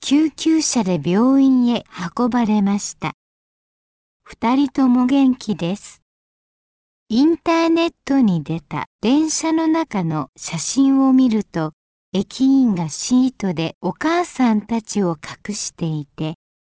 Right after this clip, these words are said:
周りの人が心配そうに見ています。写真を出した人は、急に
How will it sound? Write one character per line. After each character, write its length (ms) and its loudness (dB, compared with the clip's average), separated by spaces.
周 360 0
り 160 2
の 180 2
人 300 -2
が 320 0
心 420 0
配 360 -2
そ 280 0
う 80 4
に 180 2
見 200 2
て 140 -6
い 140 2
ま 260 -2
す。 220 -20
写 220 -10
真 380 2
を 100 2
出 180 -2
し 140 -10
た 160 -4
人 340 -4
は、 200 -4
急 340 2
に 220 2